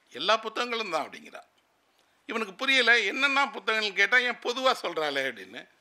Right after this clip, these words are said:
அடுத்த வரியிலே செக்காவை எழுதுறாரு, "இது மட்டுமல்ல, அவள் எது கேட்டாலும் எல்லாமும் தான் சொல்லுவா. எல்லா பொருட்களையும் தான் கொண்டு வருவேன், எல்லா ட்ரெஸ்ஸையும் தான் கொண்டு வருவேன், எல்லா புக்ஸ் தான் கொண்டு வருவேன்" அப்படின்னு. அவர்களுக்குள் மெல்ல அப்படி ஒரு காதல் அரும்பி, அது கனிந்து, உரையாடி, கனவுகளாகி,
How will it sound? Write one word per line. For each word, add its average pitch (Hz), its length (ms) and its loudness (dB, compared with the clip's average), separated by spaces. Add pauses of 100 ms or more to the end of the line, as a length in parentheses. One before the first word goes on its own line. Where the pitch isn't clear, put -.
(720)
அடுத்த 214 320 4
வரியிலே 247 260 4
செக்காவை 220 440 0
எழுதுறாரு, 165 280 -4
"இது 160 240 -6
மட்டுமல்ல, 175 480 -2
அவள் 151 160 0
எது 180 280 -2
கேட்டாலும் 208 520 2
எல்லாமும் 185 500 0
தான் 190 220 -2
சொல்லுவா. 117 360 -10 (580)
எல்லா 190 220 4
பொருட்களையும் 208 480 0
தான் 180 100 -4
கொண்டு 135 120 -6
வருவேன், 131 380 -4
எல்லா 170 240 2
ட்ரெஸ்ஸையும் 185 320 -2
தான் 220 140 2
கொண்டு 143 220 -6
வருவேன், 127 300 -8
எல்லா 180 280 0
புக்ஸ் 180 280 -12
தான் 240 160 2
கொண்டு 143 220 -8
வருவேன்" 127 260 -10
அப்படின்னு. 87 200 -20 (920)
அவர்களுக்குள் 160 640 2
மெல்ல 139 460 -4
அப்படி 127 260 -2
ஒரு 123 200 -6
காதல் 120 420 -4
அரும்பி, 107 540 -12 (640)
அது 123 200 -6
கனிந்து, 127 540 -4
உரையாடி, 139 580 -4
கனவுகளாகி, 131 840 -6